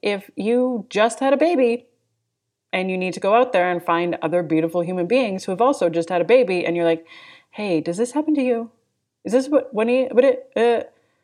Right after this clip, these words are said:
and you just get to ask all those questions so that you get that reassurance to know, A, you're not the only one, and B, "Hey, look, this is how this person navigated this situation. I'm gonna try that." Find yourself a community. Go out there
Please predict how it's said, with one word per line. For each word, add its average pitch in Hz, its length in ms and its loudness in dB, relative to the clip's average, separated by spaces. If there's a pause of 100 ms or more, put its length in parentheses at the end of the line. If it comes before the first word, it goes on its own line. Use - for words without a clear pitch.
(140)
and 185 100 -6
you 208 60 -4
just 214 100 -10
get 226 100 0
to - 120 -6
ask 185 260 -10
all 208 380 4
those 202 220 -2
questions 185 520 -4
so 180 100 0
that 165 80 0
you 170 100 -4
get 165 180 -4
that 165 180 0
reassurance 170 560 -2
to 208 100 -10
know, 175 200 -4
A, 170 180 4
you're 170 140 -4
not 160 160 -2
the 165 100 -6
only 175 200 -2
one, 269 360 0
and 196 180 -6
B, 277 360 0 (320)
"Hey, 226 200 2
look, 262 280 2
this 160 120 0
is 170 100 -6
how 175 140 4
this 226 180 4
person 185 320 -4
navigated 160 500 2
this 160 120 -2
situation. 160 520 -2
I'm 156 80 -2
gonna 151 140 -2
try 151 260 -4
that." - 320 -6 (1200)
Find 175 560 -2 (360)
yourself 156 720 -4 (320)
a 170 80 0
community. 143 680 -10 (800)
Go 180 280 6
out 190 320 2
there 156 420 0